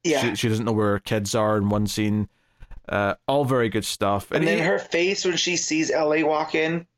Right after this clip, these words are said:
Speaker 2: Yeah,
Speaker 1: too.
Speaker 2: yeah.
Speaker 1: Oh, man. Yes, Montrose is working.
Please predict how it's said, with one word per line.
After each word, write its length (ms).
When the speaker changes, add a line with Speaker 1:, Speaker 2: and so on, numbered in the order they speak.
Speaker 2:
Yeah, 320
Speaker 1:
too. 160
Speaker 2:
yeah. 240
Speaker 1:
Oh, 300
man. 340
Yes, 160
Montrose 420
is 120
working. 420